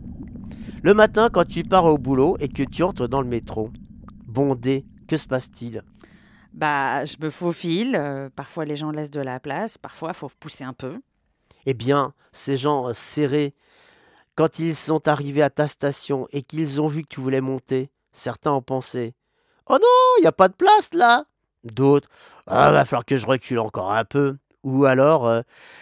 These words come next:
Speaker 1: Bah, si elle se met devant moi, celle-là, j'aurais du mal à descendre à la prochaine station. » Cela signifie que ta simple présence, immobile, sur le quai, a communiqué quelque chose aux gens à l'intérieur.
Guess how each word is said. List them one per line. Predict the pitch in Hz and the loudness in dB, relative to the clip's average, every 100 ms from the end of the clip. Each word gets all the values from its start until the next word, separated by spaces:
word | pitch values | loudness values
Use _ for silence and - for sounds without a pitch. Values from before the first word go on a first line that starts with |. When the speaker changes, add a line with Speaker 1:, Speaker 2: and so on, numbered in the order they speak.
| - | -6
Speaker 1:
Bah, | 127 | -4
si | - | 6
elle | 214 | 6
se | 208 | 8
met | 170 160 | 4 4
devant | 135 170 | 6 6
moi, | 180 214 | 8 6
celle-là, | 247 160 151 202 | 6 2 4 4
j'aurais | 175 127 131 | 4 0 0
du | 135 | 2
mal | 170 165 | 4 4
à | 117 | 2
descendre | 123 120 175 151 | -2 0 0 2
à | |
la | 123 | 0
prochaine | 120 135 160 175 110 | 0 -2 0 -2 -4
station. » | - 131 - 123 101 - _ _ _ _ _ _ _ _ _ _ | -6 -6 -6 -10 -12 -14 _ _ _ _ _ _ _ _ _ _
Cela | - 185 240 | -2 2 2
signifie | - 143 131 127 247 | 0 -8 -10 -10 -8
que | - | -8
ta | 127 117 | -6 -8
simple | - 190 185 127 | -6 -6 -4 -6
présence, | - 104 104 233 - _ _ _ _ _ _ _ _ _ | -8 -10 -10 -10 -14 _ _ _ _ _ _ _ _ _
immobile, | 202 180 151 135 117 170 247 - _ _ _ | -4 -4 -2 -2 -4 -8 -10 -16 _ _ _
sur | - 104 143 | -14 -10 -8
le | 98 | -8
quai, | 98 - 233 - _ _ _ _ _ _ _ _ _ | -8 -4 -6 -6 _ _ _ _ _ _ _ _ _
a | 127 | -8
communiqué | - 185 175 160 147 233 | -2 0 0 -4 -6 -8
quelque | - 160 - 143 | -4 -4 -4 -6
chose | - 220 208 _ _ | -4 -6 -6 _ _
aux | 139 143 | -2 -2
gens | 147 214 - | 0 -4 -4
à | 113 | -6
l'intérieur. | 143 180 160 147 139 139 131 | -4 -4 -4 -4 -2 -2 -4